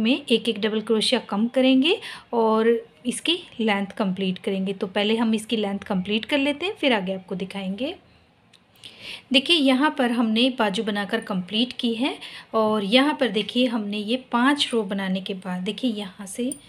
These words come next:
ये देखिए, पांच रो बनाने के बाद यहाँ पे देखिए, एक, दो, तीन, चार, पाँच, पांच रो बनाने के बाद हमने हर एक डबल क्रो-, हर एक रो में एक एक डबल क्रोशिया कम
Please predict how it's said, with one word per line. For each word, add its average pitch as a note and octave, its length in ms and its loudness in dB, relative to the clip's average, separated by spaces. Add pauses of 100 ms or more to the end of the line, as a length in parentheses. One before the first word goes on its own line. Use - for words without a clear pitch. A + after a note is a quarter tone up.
(460)
ये G#3+ 80 -6
देखिए, F#3+ 260 -6 (160)
पांच C#4+ 340 4
रो C#4+ 160 4
बनाने B3+ 360 4
के C4 140 0
बाद F#3+ 420 -4 (540)
यहाँ A3 220 -4
पे A#3 80 -2
देखिए, A3 240 -6 (120)
एक, C4 240 2
दो, A3+ 320 2
तीन, A#3 420 0
चार, A#3 380 0 (140)
पाँच, F#3+ 280 -4
पांच C4+ 380 2
रो C#4+ 100 4
बनाने C4 340 4
के C4+ 120 0
बाद A#3 320 0
हमने B3 360 2 (180)
हर C#4 200 4
एक D4+ 200 0 (640)
डबल B3 260 4
क्रो-, C4 360 2
हर C#4 180 2
एक D4+ 140 2
रो C4+ 200 6
में C4 160 6
एक C4 420 2
एक C4 100 -4
डबल A3+ 180 0
क्रोशिया A3+ 380 0
कम A3+ 260 0